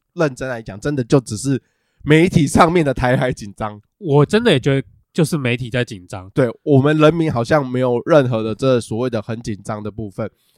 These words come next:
Speaker 1: 好，这个部分我们待会再聊。那还有另外一件事情，就是田馥甄也刚好去，他去爬山。
Speaker 2: 爬山。
Speaker 1: 然后吃个意大利面。
Speaker 2: 对，吃了意大利面。
Speaker 1: 也有事。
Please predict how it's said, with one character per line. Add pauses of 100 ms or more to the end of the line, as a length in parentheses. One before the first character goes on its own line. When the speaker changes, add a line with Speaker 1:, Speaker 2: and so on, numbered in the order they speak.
Speaker 1:
好，
这
个
部
分
我
们
待
会
再
聊。 (320)
那
还
有
另
外
一
件
事
情，
就
是
田
馥
甄
也
刚
好 (220)
去， (340)
他
去
爬
山。 (100)
Speaker 2:
爬
山。
Speaker 1:
然
后
吃
个
意
大
利
面。
Speaker 2:
对，
吃
了
意
大
利
面。
Speaker 1:
也
有
事。